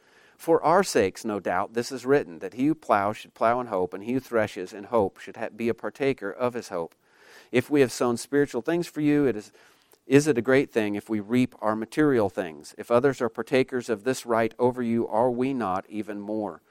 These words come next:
Nevertheless, we have not used this right, but endure all things, lest we hinder the gospel of Christ. So Paul is saying that, um,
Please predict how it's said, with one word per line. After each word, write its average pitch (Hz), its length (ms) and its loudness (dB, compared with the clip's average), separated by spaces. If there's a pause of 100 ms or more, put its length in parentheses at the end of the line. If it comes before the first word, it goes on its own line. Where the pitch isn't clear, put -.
(280)
Nevertheless, 120 580 4
we 123 120 0
have 110 80 -2
not 92 200 -10
used 127 480 4
this 90 240 -6
right, 82 340 -6 (380)
but 123 140 4
endure 131 440 6
all 143 200 8
things, 92 400 -6
lest 113 260 -2
we 110 120 -2
hinder 110 420 -2
the 98 80 -6
gospel 107 600 0
of - 140 -18
Christ. - 420 -4 (460)
So 160 160 8
Paul 180 380 8
is 139 80 0
saying 117 340 0
that, 117 280 6 (580)
um, 104 360 -2